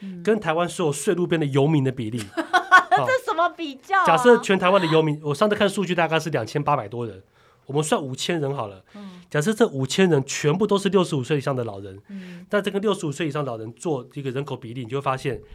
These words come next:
Speaker 2: 呃，其实真的六十五岁以上会去睡到路边的比例可能不到千分之一。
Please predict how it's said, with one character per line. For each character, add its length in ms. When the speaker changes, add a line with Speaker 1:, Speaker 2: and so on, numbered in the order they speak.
Speaker 2:
呃， 120
其 160
实 100
真 160
的 60
六 100
十 140
五 100
岁 180
以 60
上 220
会 140
去 100
睡 160
到 100
路 140
边 120
的 80
比 180
例 120
可 140
能 100
不 120
到 120
千 160
分 100
之 120
一。 200